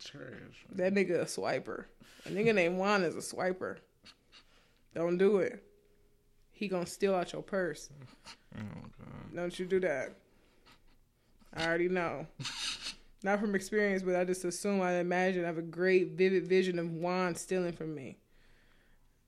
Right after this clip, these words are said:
Speaker 2: I don't know nobody named Juan, but if I did.
Speaker 1: Like, uh, what's the name? Oh, boy.
Speaker 2: Who?
Speaker 1: Marcus. That's a nasty ass name.
Speaker 2: And that was a nasty nigga.
Speaker 1: <laughs>
Speaker 2: Exactly.
Speaker 1: It's a nasty
Speaker 2: Somebody
Speaker 1: ass
Speaker 2: named
Speaker 1: name.
Speaker 2: Marcus.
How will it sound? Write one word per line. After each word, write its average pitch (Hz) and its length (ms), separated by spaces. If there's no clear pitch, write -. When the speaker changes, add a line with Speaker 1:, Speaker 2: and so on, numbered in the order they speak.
Speaker 2:
I 151 60
don't 160 120
know 180 80
nobody 151 340
named 85 280
Juan, 65 240
but - 80
if - 100
I 135 80
did. 165 420
Speaker 1:
Like, 107 260
uh, 101 280
what's 151 160
the 120 80
name? 92 180
Oh, 113 100
boy. 143 300
Speaker 2:
Who? 220 220
Speaker 1:
Marcus. 143 500
That's - 160
a - 40
nasty 113 460
ass - 160
name. - 160
Speaker 2:
And 160 140
that 165 120
was 175 140
a 175 60
nasty 185 440
nigga. 196 400
Speaker 1:
<laughs> 262 720
Speaker 2:
Exactly. 160 600
Speaker 1:
It's 147 180
a 131 80
nasty 104 480
Speaker 2:
Somebody 175 320
Speaker 1:
ass 180 60
Speaker 2:
named 196 140
Speaker 1:
name. 190 80
Speaker 2:
Marcus. 196 600